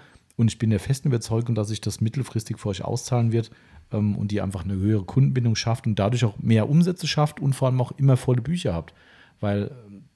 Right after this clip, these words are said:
wir wissen alle, wie die Welt draußen tickt gerade und dass jeder guckt und macht und tut. Ähm,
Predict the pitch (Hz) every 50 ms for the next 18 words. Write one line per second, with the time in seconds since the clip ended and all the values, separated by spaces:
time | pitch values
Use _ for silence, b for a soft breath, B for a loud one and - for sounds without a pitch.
0 | _ _ _ _ - 131 113 110 110 120 135 - 156 113 113 139 139 120 107 101
1 | 104 101 92 - 101 98 - - - 101 101 98 98 - - 117 - - - 110
2 | 110 110 110 113 113 107 107 101 - - 110 110 113 117 110 104 - - - -
3 | - 131 131 - - - 117 113 113 110 110 - - - 107 - - 123 127 131
4 | B B B B B B B B _ - 117 107 110 110 110 -